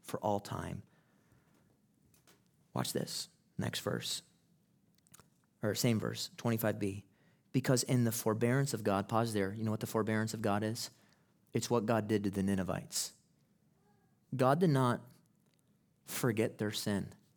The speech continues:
Every sin in the Old Testament, God had passed over, or forbearance, which is his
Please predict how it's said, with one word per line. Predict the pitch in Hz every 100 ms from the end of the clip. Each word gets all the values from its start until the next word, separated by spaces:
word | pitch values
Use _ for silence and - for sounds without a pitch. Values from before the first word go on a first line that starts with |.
| _ -
Every | 117 139 170
sin | 170 151
in | 135
the | 123 117
Old | 117 117
Testament, | 107 - 98 92 95 - _ _ _ _ _ -
God | 113 107 113
had | 113 113 -
passed | - 107 110 - -
over, | 110 107 98 92 - -
or | 104
forbearance, | - - - 113 110 110 110 104 101
which | 104
is | 113 110
his | 107